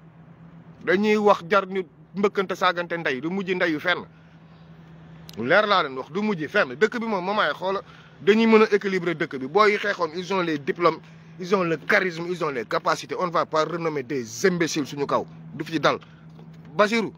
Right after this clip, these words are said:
xaw ma ku def nomination, xaw ma Khady Diop Dieng, xaw ma Mami Diop Dieng. Je m'en fous de ça.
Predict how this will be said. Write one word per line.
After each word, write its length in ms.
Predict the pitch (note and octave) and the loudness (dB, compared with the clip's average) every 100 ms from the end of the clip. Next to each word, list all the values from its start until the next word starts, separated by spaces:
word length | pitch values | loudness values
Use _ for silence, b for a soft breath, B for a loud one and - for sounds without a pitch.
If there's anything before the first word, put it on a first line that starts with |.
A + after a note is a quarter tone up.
| - - - - | -16 -20 -20 -12
xaw 180 | - A3+ | 4 6
ma 140 | F#3 | 6
ku 120 | E3 G3+ | 2 0
def 180 | G#3+ | 0
nomination, 520 | G#3+ G3+ F#3 E3 D#3 D3 | 0 0 2 2 0 -8
xaw 160 | F#3+ | -6
ma 140 | F3+ E3 | -6 -6
Khady 240 | F#3 E3 | -6 -6
Diop 240 | D#3+ D3+ | -4 -4
Dieng, 200 | B2+ F#3+ D#3+ | 0 0 0
xaw 140 | F3 | -4
ma 120 | F3 | -4
Mami 300 | E3 E3+ E3+ | -4 -4 -4
Diop 180 | D3 C#3+ | -4 -6
Dieng. 300 | A#2 C3 F2+ E2 | -4 -4 -4 -6
Je 60 | |
m'en 180 | F3 E3 | 0 0
fous 160 | C#3+ G3 | 0 0
de 80 | F3+ | 0
ça. 220 | D#3+ A#2 | 0 -2